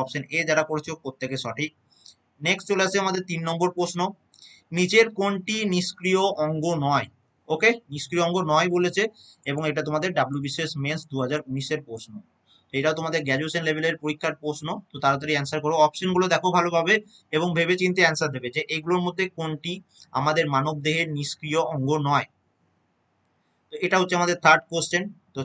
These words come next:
থার্ড কোশ্চেন অ্যান্সার অনেকজনা গোলমাল করে ফেলছো, প্রশ্নটাকে বুঝেও ভুল করছো। তো থার্ড প্রশ্ন, এটা সঠিক অ্যান্সার হচ্ছে নখ। দেখো, আমাদের বডিতে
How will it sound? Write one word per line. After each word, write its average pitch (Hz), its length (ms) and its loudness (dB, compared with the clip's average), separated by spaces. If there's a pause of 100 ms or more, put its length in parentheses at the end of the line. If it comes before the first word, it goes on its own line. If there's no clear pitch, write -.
থার্ড 151 260 4
কোশ্চেন 170 340 -2 (300)
অ্যান্সার 151 360 2
অনেকজনা 156 380 -2
গোলমাল 147 360 2
করে 151 160 -2
ফেলছো, 147 260 -2 (100)
প্রশ্নটাকে 139 480 -4 (160)
বুঝেও 123 280 -4 (120)
ভুল 135 120 -4 (100)
করছো। 139 240 -6 (400)
তো - 140 -20
থার্ড 185 240 4
প্রশ্ন, 156 220 -6 (200)
এটা 147 120 -2 (100)
সঠিক 139 220 -4
অ্যান্সার 143 280 0
হচ্ছে 143 180 -2 (140)
নখ। 135 200 -2 (540)
দেখো, 147 240 2
আমাদের 151 240 2 (340)
বডিতে 143 300 -2